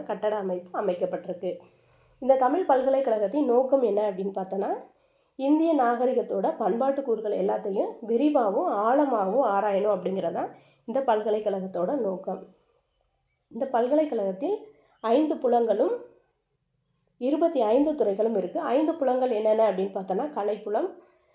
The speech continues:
சுவடிப்புலம், வளர்த்தமிழ் புலம்,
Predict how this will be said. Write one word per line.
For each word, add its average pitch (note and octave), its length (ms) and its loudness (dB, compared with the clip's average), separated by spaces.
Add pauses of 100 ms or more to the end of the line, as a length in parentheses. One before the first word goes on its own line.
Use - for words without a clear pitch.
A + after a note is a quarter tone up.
(640)
சுவடிப்புலம், A#3 640 -2 (260)
வளர்த்தமிழ் G#3+ 540 2
புலம், C#4 240 2